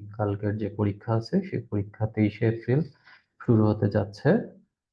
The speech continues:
আহ, প্রাচীন চিরায়ত দর্শন, প্লেটো ও অ্যারিস্টটল, এই বিষয়ের আমরা, আমি সাজেশন দিচ্ছি। তো সাজেশনে যেগুলো গুরুত্বপূর্ণ প্রশ্ন, সেগুলো আমি বলবো। তো সবাইকে আমি অনুরোধ করব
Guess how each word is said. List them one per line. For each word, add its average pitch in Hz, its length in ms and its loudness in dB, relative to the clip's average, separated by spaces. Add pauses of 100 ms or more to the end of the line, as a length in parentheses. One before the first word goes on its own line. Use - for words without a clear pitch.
আহ, 101 300 2
প্রাচীন 120 500 4
চিরায়ত 110 400 2 (580)
দর্শন, 104 540 0
প্লেটো 107 480 4
ও 104 140 -4 (180)
অ্যারিস্টটল, 110 640 -2 (840)
এই 120 120 6
বিষয়ের 113 540 2
আমরা, 107 400 -4
আমি 104 440 -6
সাজেশন 107 540 -8
দিচ্ছি। 110 340 -6 (640)
তো 110 280 4
সাজেশনে 120 640 0
যেগুলো 117 420 2
গুরুত্বপূর্ণ 110 600 -4
প্রশ্ন, 117 360 -4
সেগুলো 107 340 0
আমি 107 180 0
বলবো। 107 340 0 (380)
তো 101 100 -4
সবাইকে 113 560 2
আমি 120 140 0
অনুরোধ 107 400 4
করব 117 480 2